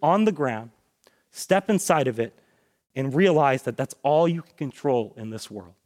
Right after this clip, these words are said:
If it's not inside the hula hoop, you have no real control over it, period,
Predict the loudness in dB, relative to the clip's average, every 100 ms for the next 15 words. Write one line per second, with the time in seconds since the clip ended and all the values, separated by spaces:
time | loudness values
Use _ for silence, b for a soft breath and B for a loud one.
0 | _ _ _ _ _ _ -10 -10 -6 0
1 | 2 2 2 2 2 -2 -2 0 0 0
2 | -2 -4 -4 -4 -6 -4 -2 -2 -4 -6
3 | -6 -6 -6 -4 -2 -4 -8 -10 -4 -2
4 | -2 -6 b b b -4 -4 -4 -4 -6
5 | _ -8 -4 -2 -2 -6